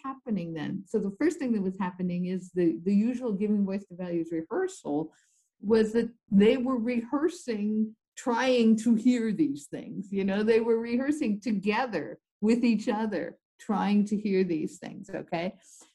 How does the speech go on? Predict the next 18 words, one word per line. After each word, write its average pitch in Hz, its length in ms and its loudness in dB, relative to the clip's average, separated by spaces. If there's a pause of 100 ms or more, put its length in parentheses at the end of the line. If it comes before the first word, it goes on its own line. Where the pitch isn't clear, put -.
(100)
But - 160 2
then 269 160 2
the 262 80 2
second 330 400 -4
thing 220 200 0
that 185 100 0
happened 185 420 -2
is 190 160 -2
when 220 220 4
we 226 100 4
bring 226 300 0
them 226 200 4
back 202 360 -4 (180)
to, 196 540 -2 (320)
to 208 80 0
the 180 100 -2
debrief 180 720 0
together, 185 880 -4